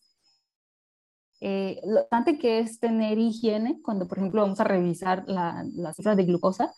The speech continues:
con nuestro glucómetro y, y lo importante que es me-, eh, medirla, eh, ingresarla inmediatamente para hacer nuestro cálculo. Otro es el objetivo de glucosa esperado, que es a donde queremos llegar.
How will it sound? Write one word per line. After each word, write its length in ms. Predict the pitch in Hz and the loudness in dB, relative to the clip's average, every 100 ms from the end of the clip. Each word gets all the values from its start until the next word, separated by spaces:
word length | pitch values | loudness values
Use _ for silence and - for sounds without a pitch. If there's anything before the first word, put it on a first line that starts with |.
| _ _ _ | _ _ _
con 140 | 175 | -6
nuestro 240 | 170 175 175 | -4 2 4
glucómetro 720 | 175 180 196 196 202 294 - _ _ - | 4 4 4 4 0 -2 -4 _ _ -2
y, 480 | 208 196 190 190 - | 2 2 2 0 4
y 60 | |
lo 60 | 214 | 4
importante 440 | 202 208 220 247 | 4 2 2 2
que 100 | 233 | 2
es 80 | 220 | 2
me-, 240 | 220 214 208 | 2 2 0
eh, 380 | 202 190 190 180 | -4 -2 -4 -4
medirla, 680 | 190 190 226 254 233 214 - | 0 2 4 4 6 4 2
eh, 300 | 190 175 170 - | -4 -6 -8 -8
ingresarla 640 | 202 190 202 196 220 226 | -6 -4 -4 0 0 2
inmediatamente 600 | 233 220 185 185 202 202 | 0 0 -4 -4 -6 -6
para 180 | 190 175 | -4 -6
hacer 200 | 175 196 | -2 0
nuestro 320 | 196 196 - | 0 -2 -6
cálculo. 420 | - 170 - - - _ _ _ _ - | -4 -6 -4 -6 -8 _ _ _ _ 4
Otro 300 | 233 247 247 | 8 10 10
es 300 | 226 233 233 | 10 8 8
el 180 | 233 - | 6 6
objetivo 420 | 214 196 202 202 | 4 4 4 6
de 120 | 220 190 | 6 6
glucosa 520 | 180 175 196 196 214 | 4 4 2 4 0
esperado, 720 | 208 - 185 196 214 233 - _ _ _ _ _ _ _ _ _ - - | 0 -2 2 2 2 -2 -8 _ _ _ _ _ _ _ _ _ -20 -6
que 280 | 202 190 185 | -2 0 0
es 100 | 175 | 0
a 80 | 208 | 0
donde 320 | 202 185 180 | 0 0 -2
queremos 440 | 185 190 202 214 | -2 -2 0 0
llegar. 420 | 208 185 190 269 | 0 0 0 -2